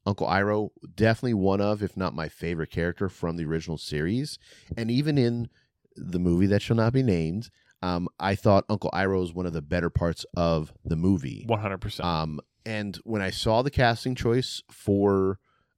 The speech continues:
Speaker 1: Uncle Iroh here, I thought, "Okay, this is a good choice." Um, bit of a letdown for me, not gonna lie.
Speaker 2: Really?
Speaker 1: Yeah. Um, not, not crazy, but I,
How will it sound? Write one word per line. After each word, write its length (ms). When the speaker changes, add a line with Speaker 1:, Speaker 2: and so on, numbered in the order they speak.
Speaker 1:
Uncle 180
Iroh 260
here, 360
I 80
thought, 240
"Okay, 400
this 220
is 100
a 80
good 260
choice." 560
Um, 360
bit 100
of 80
a 40
letdown 440
for 240
me, 240
not 220
gonna 140
lie. 200
Speaker 2:
Really? 360
Speaker 1:
Yeah. 300
Um, 240
not, 400
not 280
crazy, 680
but 400
I, 100